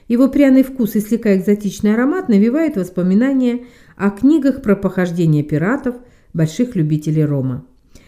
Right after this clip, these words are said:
Мне кажется, что именно такой вкус я и представлял себе,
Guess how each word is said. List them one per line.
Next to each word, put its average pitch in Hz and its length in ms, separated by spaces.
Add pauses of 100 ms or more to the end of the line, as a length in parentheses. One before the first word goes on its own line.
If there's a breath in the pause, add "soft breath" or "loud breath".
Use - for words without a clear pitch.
(120)
Мне 233 140
кажется, 269 300
что 262 160
именно 247 240
такой 247 320
вкус 190 340
я 202 160
и 202 60
представлял 208 540
себе, 143 440